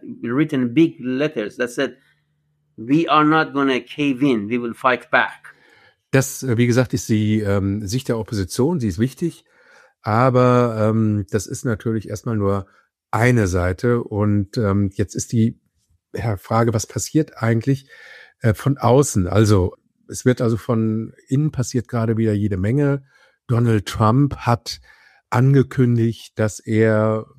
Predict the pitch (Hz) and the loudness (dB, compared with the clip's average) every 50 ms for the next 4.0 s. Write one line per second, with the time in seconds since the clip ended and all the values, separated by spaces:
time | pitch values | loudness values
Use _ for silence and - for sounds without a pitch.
0 | - - _ _ _ - 135 135 131 123 127 107 - 120 104 - - 107 - 104 | -20 -20 _ _ _ 2 2 2 2 0 -2 -2 -2 -2 -2 -2 -4 -4 -2 0
1 | 95 98 107 127 131 120 120 113 113 107 98 - 113 101 - - 107 101 - 107 | 2 2 4 4 4 2 2 0 0 -2 -4 -4 -10 -14 -10 -8 -8 -8 -4 -4
2 | 107 110 104 104 98 101 101 110 95 107 101 - 101 - - 113 110 107 98 - | -4 -4 -2 -4 -4 -4 -2 -2 -4 -4 -6 -6 -8 -6 -2 0 0 0 0 -2
3 | - 101 95 - 107 - - 95 - - 98 87 85 101 135 139 - - - | -6 -8 -6 -6 -12 -12 -12 -16 -12 -10 -8 -4 -2 0 -2 -2 -2 -10 -12